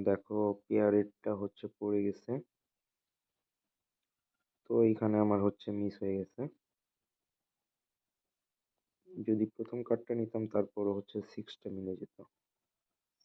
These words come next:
তো আমি হচ্ছে পেয়ার টেন এর মধ্যে হচ্ছে স্ট্যান্ডে থাকবো। আহ, পরের কার্ডটা দেখো তিনটা ছিল। আসলে লাক কখন কি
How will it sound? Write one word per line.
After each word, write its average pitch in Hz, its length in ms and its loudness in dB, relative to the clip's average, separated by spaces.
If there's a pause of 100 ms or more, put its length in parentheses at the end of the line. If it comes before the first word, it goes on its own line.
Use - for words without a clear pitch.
(760)
তো 110 60 -8
আমি 110 160 -2
হচ্ছে 107 280 -4 (1200)
পেয়ার 104 200 6 (100)
টেন 107 180 4
এর 104 80 4
মধ্যে 107 240 4
হচ্ছে 101 240 0
স্ট্যান্ডে 101 380 -4
থাকবো। 101 300 -6 (1200)
আহ, 107 160 -2 (200)
পরের 107 300 6
কার্ডটা 101 360 -2
দেখো 95 220 -2
তিনটা 107 440 -6
ছিল। - 280 -14 (1700)
আসলে 139 420 2
লাক 104 300 6 (140)
কখন 110 340 -6
কি 110 160 -6